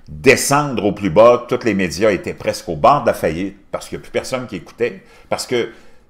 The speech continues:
on était là de ce modèle-là. On a amené, le système a amené un, une nouveauté, Donald Trump.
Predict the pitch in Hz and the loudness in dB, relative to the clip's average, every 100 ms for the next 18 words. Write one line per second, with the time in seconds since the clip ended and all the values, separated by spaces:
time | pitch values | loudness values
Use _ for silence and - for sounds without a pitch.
0 | _ _ _ - - _ - - _ 107 | _ _ _ -20 -20 _ -20 -20 _ -8
1 | 104 98 98 113 92 107 117 82 85 78 | -4 -4 0 0 4 2 2 -6 -10 -10
2 | 76 - 78 76 73 - _ _ - 85 | -10 -10 -10 -10 -16 -20 _ _ -10 -2
3 | 90 87 76 73 92 120 85 82 90 82 | 0 0 -2 -4 -6 -6 -10 -4 -4 -2
4 | 92 127 131 - - _ _ - 170 - | -4 -6 -8 -16 -20 _ _ -12 -6 0
5 | 170 - - 185 269 214 101 - 113 101 | 0 2 2 4 4 -2 -6 2 2 4
6 | 107 101 143 110 95 80 - - _ _ | 0 0 0 2 2 -2 -8 -20 _ _
7 | _ _ _ _ _ _ _ _ 95 113 | _ _ _ _ _ _ _ _ -6 -2
8 | 139 143 120 104 - 90 - - - _ | 2 4 4 2 0 -6 -8 -20 -20 _
9 | _ _ - 87 110 98 87 - 92 69 | _ _ -12 4 6 6 2 -2 -4 -6